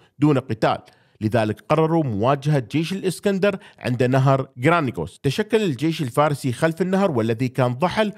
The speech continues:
ولكنه كان عريض بعرض ستين قدم مع ضفاف حادة. كان الخط الأمامي لهم جدار من الفرسان بحوالي عشرة آلاف فارس من جميع أنحاء الإمبراطورية. خلفهم في الاحتياط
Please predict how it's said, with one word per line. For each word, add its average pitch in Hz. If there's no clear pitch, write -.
ولكنه 120
كان 117
عريض 143
بعرض 110
ستين 131
قدم 127
مع 92
ضفاف 117
حادة. 143
كان 156
الخط 123
الأمامي 127
لهم 170
جدار 120
من 120
الفرسان 156
بحوالي 120
عشرة 117
آلاف 117
فارس 170
من 110
جميع 123
أنحاء 113
الإمبراطورية. 120
خلفهم 127
في 101
الاحتياط 170